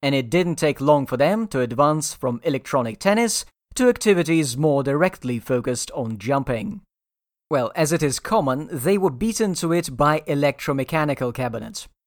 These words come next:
Let's recap. Grand National Race, released by Sega in seventy-two, let you steer a mechanical horsey into hurdles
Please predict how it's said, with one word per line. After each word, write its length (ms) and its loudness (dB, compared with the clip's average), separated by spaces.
Let's 220 -4
recap. 400 -2
Grand 440 4
National 440 0
Race, 480 0
released 360 -4
by 160 0
Sega 360 0
in 140 -6
seventy-two, 800 -4
let 240 2
you 120 -2
steer 500 -2
a 80 -2
mechanical 460 -2
horsey 640 -2
into 220 -4
hurdles 600 0